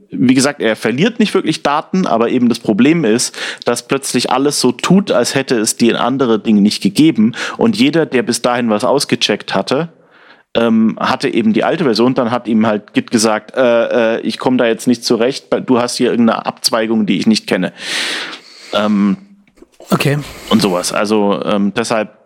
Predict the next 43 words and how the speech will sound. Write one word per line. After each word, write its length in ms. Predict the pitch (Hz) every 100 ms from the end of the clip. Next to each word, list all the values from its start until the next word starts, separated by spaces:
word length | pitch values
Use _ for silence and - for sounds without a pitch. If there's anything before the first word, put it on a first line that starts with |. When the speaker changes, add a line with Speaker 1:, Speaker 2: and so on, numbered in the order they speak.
| -
Speaker 1:
würde 500 | - - 104 113 110
ich 80 | 104
empfehlen, 800 | 101 107 95 92 92 98 - -
man 560 | - 101 101 101 95 -
hält 220 | 110 107
sich 140 | 110
an 80 | 95
irgendwas 220 | 95 95
Einfaches. 540 | 90 156 151 139 135 - - - - -
Der 180 | 135 135
Kommandozeilen-Ding, 920 | - 139 156 175 170 143 135 135 135
Speaker 2:
Was 180 | 131 110
Speaker 1:
wer, 540 | 123 135 123 117 - _ -
äh, 140 | 123 117
auf 240 | - 127
der 120 | 127
Kommandozeile 960 | - 117 131 147 143 - 117 113 113 101
zu 200 | - 107
Hause 340 | 151 185 175
ist, 420 | 120 147 143 - -
kann 240 | 120 123
die 140 | 110
gerne 420 | - 120 113 147 147
probieren. 720 | - 104 113 123 160 190 202 - - - - - - _ -
Aber 440 | 127 120 120 98
im, 200 | 104 123 107
generell 440 | 127 120 117 127
würde 140 | 117
ich 100 | 113
sagen, 680 | - 113 113 110 107 104 101 -
äh, 420 | 107 101 101 95
nur 300 | 113 131 139
auf 100 | 107
die 80 | 120
Kommandozeile 720 | 113 107 113 113 - 107 104
gehen, 260 | 101 107 104
wenn 120 | 98
man 120 | 101
irgendwas 300 | 92 98 98
tun 200 | - 110
muss, 220 | 104 98 -
was 200 | 98 95
halt 220 | 95